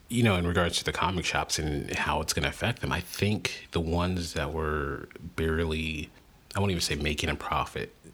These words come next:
netting out, I don't know, I think those guys are a bit at larger risk than the companies that own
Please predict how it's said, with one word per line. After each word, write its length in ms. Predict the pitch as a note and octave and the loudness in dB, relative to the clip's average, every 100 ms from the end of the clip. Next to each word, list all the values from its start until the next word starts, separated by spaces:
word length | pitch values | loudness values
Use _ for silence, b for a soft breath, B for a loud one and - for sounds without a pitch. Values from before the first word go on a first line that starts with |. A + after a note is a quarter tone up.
| - | -10
netting 440 | G2 F2 D#2+ D#2+ | -2 0 0 -2
out, 340 | D2 D#2+ - - - - - | -2 -2 -4 -8 -20 -10 -2
I 100 | F#2 | 2
don't 100 | G2 | 2
know, 100 | F2+ | 2
I 100 | D2+ | 0
think 260 | - F2+ | 0 0
those 240 | F2 E2 D#2+ | 2 2 2
guys 240 | D#2+ D#2 | 0 2
are 160 | D#2+ D2 | 0 0
a 40 | |
bit 240 | D2 D#2+ - | -2 -4 -2
at 220 | D#2 C#2 | -4 0
larger 360 | D2+ D#2 E2 D2+ | 0 0 0 0
risk 320 | D2+ D2+ - | 0 0 0
than 200 | D#2 D2+ | 0 0
the 240 | D2+ D2 | 0 -2
companies 560 | - - D2+ D#2 D#2 - | -2 -2 -2 -2 -2 -2
that 140 | D2+ - | -6 -4
own 560 | D#2 D#2+ D#2 C#2+ E2 | -4 -2 -4 -6 -8